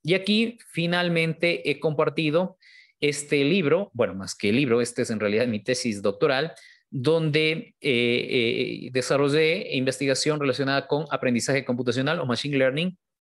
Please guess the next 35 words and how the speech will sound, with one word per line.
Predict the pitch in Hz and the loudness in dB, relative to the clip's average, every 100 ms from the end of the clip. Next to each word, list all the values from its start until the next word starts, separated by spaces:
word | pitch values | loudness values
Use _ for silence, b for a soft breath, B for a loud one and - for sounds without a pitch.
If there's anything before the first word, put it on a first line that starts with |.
| - | -4
y | 147 | 0
morfología | 147 160 143 139 160 | 0 2 0 2 0
matemática, | 151 - 147 143 175 160 | 0 0 0 0 0 -2
que | 135 123 | -2 -2
es | |
una | 127 131 117 | 0 -2 0
parte | 131 131 - 120 120 | 0 0 0 0 0
de, | 120 107 104 110 - | 0 2 2 0 -2
eh, | 98 92 92 101 107 | -2 -2 -2 -4 -2
la | 104 | 0
matemática, | 107 104 120 139 135 127 120 127 - - | 0 0 0 0 -2 -4 -2 -2 -2 -2
eh, | 110 101 - | 0 0 -2
que, | 107 101 101 120 | -4 -2 -4 -4
eh, | 120 98 | -6 -4
se | 98 - | -6 -6
utiliza | 110 120 170 - 123 - B B | -4 0 0 0 -4 -6 B B
para, | - 120 131 | -2 0 0
en | 139 | 0
base | 123 135 131 | 0 0 0
a | |
teoría | 143 151 151 | 2 2 2
de | 147 | 0
conjuntos, | 143 127 165 143 156 147 - | -4 -4 -4 -2 -2 -2 -2
tratar | 123 120 147 | -4 0 0
imágenes. | 147 151 147 170 196 190 _ _ _ _ _ _ _ | 2 0 0 -2 -4 -6 _ _ _ _ _ _ _
Y, | 190 185 202 - - - | 2 2 2 -2 -12 -2
eh, | 147 139 151 | 0 0 0
esto | 135 - 165 160 165 - | -2 0 2 4 2 -2
se | - 135 127 | -2 0 0
aplicó | - 135 - 147 - | 0 -4 0 0 2
al | 135 | -2
procesamiento | 117 127 120 127 120 127 127 | -2 -4 -2 0 0 0 0
de | 120 | 0
imágenes | 107 117 - 107 98 | 0 0 -2 -4 -2
médicas | 127 131 117 120 120 - | 0 0 0 -2 -4 -6